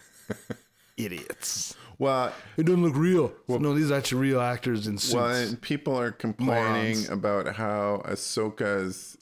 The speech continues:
Speaker 2: tails, her head tails,
Speaker 1: Yeah.
Speaker 2: aren't as pointy as they are in the,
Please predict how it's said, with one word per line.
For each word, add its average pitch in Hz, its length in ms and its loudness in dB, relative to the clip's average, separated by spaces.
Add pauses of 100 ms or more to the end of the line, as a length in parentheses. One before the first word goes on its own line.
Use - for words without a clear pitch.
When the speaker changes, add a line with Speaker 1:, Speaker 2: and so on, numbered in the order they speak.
(220)
Speaker 2:
tails, 107 460 -2
her 98 120 0
head 104 260 -4
tails, 151 500 -6 (320)
Speaker 1:
Yeah. 104 120 -4
Speaker 2:
aren't 104 300 -2
as 98 200 -4
pointy 104 580 -6
as 85 240 -8
they - 140 -8
are 92 240 -4
in 85 180 -6
the, 82 180 -10